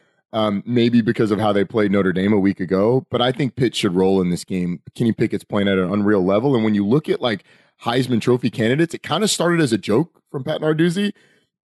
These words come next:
But, like, to be honest, to me, it's, it's Kenneth Walker, it's Bijan Robinson. I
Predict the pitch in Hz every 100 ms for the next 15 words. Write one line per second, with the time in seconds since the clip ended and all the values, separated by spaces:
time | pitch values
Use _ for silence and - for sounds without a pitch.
0 | _ _ 131 127 165 143 131 113 _ _
1 | _ _ _ _ 123 147 123 120 170 147
2 | - - 131 120 151 120 - - - 110
3 | - _ _ _ 135 139 - 110 131 -
4 | 185 175 110 - - 139 151 143 120 123
5 | 151 160 - 185 185 -